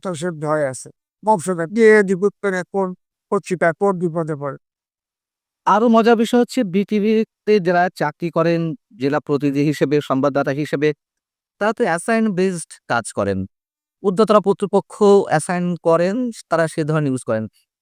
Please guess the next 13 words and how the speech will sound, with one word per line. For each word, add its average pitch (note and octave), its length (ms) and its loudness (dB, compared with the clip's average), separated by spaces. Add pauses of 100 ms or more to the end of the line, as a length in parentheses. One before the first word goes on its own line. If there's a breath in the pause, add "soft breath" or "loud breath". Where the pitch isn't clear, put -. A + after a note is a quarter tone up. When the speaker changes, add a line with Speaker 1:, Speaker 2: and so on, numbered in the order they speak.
Speaker 2:
এবং A#3 240 4 (440)
এই A3+ 200 4
যে A3+ 120 2
যাদেরকে, A3 460 2 (380)
আহ, D#3 220 2 (260)
চাকরিচ্যুত F3+ 380 -6
করা E3 240 4
হয়েছে, E3 440 -2 (1600)
বলা F3 380 4
হচ্ছে - 400 -4 (100)
যে G#3+ 180 2 (160)
এগুলো G#3+ 180 -2 (120)
আগের F3+ 200 -2